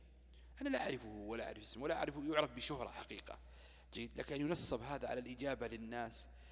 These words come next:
في الفتاوى ويستقبل الاتصالات ويفتي الساعة ويتلفظ بالألفاظ التي لا تليق بأهل العلم ولا الأدب، كل مجرد أن يكسب ماذا؟ أن يكسب جمهور من المتابعين ومن المشاهدين.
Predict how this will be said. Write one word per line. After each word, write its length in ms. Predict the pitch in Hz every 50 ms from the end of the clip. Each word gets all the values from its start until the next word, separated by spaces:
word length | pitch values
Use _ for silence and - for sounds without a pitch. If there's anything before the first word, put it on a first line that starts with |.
| - - -
في 40 | -
الفتاوى 800 | 131 117 - 123 117 - 120 120 117 117 113 110 110 110 107 110
ويستقبل 520 | 113 113 - - - 127 - - 120 113
الاتصالات 840 | 113 107 - - - 110 - - 117 113 117 120 120 117 110 - 123
ويفتي 320 | 127 139 135 - - 113
الساعة 640 | 110 - - - - 131 127 127 - - - - - - - - - - - -
ويتلفظ 380 | - - 196 - - 139 127 107
بالألفاظ 420 | 113 117 101 113 - - 123 117 110
التي 260 | 107 113 113 - 113
لا 80 | 113 117
تليق 300 | - 110 110 107 - -
بأهل 300 | - 98 104 110 113 104
العلم 460 | - - - 120 113 110 101 98 95
ولا 160 | 95 104 98
الأدب، 440 | 95 92 92 104 104 - 101 95 - - - - - - - - - - - -
كل 180 | - 190 190 180
مجرد 400 | 165 151 147 175 165 160 139 143
أن 100 | 139 156
يكسب 300 | 160 - - 165 147 143
ماذا؟ 360 | 139 131 120 117 131 143 - - - - - - - - - - - - - - - - - -
أن 80 | 151
يكسب 280 | 151 - - - 143 123
جمهور 460 | - 120 120 117 117 135 135 127 123
من 120 | 113 107
المتابعين 640 | 107 107 104 - 113 104 101 - 101 101 113 113 107 107
ومن 260 | - - 117 120 -
المشاهدين. 720 | 113 110 110 - - - - - 101 117 - - - -